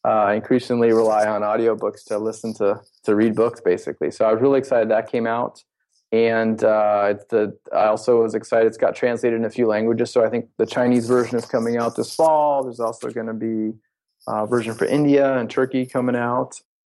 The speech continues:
Aside from that, um, just continue to run the meetup. You know, I have that monthly meetup in, in Palo Alto. If anyone's interested in checking it out, it's just meetup dot com slash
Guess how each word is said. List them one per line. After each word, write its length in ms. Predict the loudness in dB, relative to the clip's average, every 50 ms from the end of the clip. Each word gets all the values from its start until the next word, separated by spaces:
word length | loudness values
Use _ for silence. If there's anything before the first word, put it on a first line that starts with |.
| _ _ -6 -6
Aside 340 | -4 -2 2 2 2 2
from 180 | 2 0 0 2
that, 540 | 4 4 4 2 2 0 0 -2 -4 -6 -20 _ _ _ _ _ _ _ _ -6
um, 300 | -4 -2 -2 -2 -2 -4
just 120 | -6 -8
continue 340 | -8 -8 -6 -2 0 2 2
to 60 | 4
run 160 | 4 4 2 2
the 60 | 2
meetup. 440 | 2 2 2 4 4 4 2 0 -2 -12 -14
You 100 | -8 -6
know, 80 | -4 -2
I 40 | -2
have 120 | -2 0
that 120 | 0 0 0
monthly 300 | 0 -4 -4 -4 -4 -4
meetup 400 | -2 0 0 2 0 0 0 -2
in, 380 | -4 -2 -2 -4 -6 -8 -10 _ _ -8
in 160 | -6 -4 0
Palo 280 | 2 2 2 4 4 4
Alto. 320 | 2 2 0 0 -2 -2
If 120 | -2 -2 -2
anyone's 360 | -2 -2 -2 -4 -4 -4 -6
interested 360 | -8 -10 -10 -12 -8 -8 -6
in 80 | -6 -2
checking 340 | 0 0 -2 0 0 -2
it 80 | 0 0
out, 200 | 0 0 0 -2
it's 100 | -4 -4
just 140 | -6 -2 0
meetup 300 | 0 2 2 2 0 2
dot 220 | 0 0 0 0
com 300 | -2 -4 -4 -4 -4 -6
slash 600 | -6 -2 0 2 2 2 0 -2 -4 -8 -14 -16